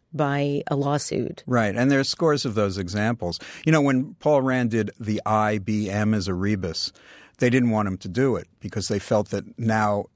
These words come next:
Speaker 2: everybody would start screwing around with the logo.
Speaker 1: But that's what you want people to do.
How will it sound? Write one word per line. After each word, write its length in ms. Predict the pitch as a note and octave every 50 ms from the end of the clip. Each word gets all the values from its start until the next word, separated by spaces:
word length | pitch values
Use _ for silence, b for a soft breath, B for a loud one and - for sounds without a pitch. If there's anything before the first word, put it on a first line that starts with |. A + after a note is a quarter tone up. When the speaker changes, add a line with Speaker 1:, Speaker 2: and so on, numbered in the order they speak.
| -
Speaker 2:
everybody 480 | A#2 B2+ A#2 C3 B2+ A2+ G#2+ G2+ G2 F#2
would 140 | F#2 F2 -
start 280 | - - A#2 G2+ F#2+
screwing 360 | - - - A2+ A2 G#2+ G2+
around 320 | G2 F#2 F#2 F2+ F2+ F2+ F2+
with 120 | F2+ E2+
the 60 | -
logo. 480 | F#2+ F#2 G2 A2+ B2+ A#2 G#2 E2 D2 - - _ _
Speaker 1:
But 120 | - F#3+ -
that's 180 | C4+ - -
what 80 | D#4+ -
you 100 | C#4+ C#4+
want 300 | C4 F#4 G4+ C#5 D#5 -
people 260 | D4+ B3+ G#3+ - F3
to 160 | D#3 - D3+
do. 420 | C3 D3+ C#3 C#3 D3 D3+ D#3 D#3+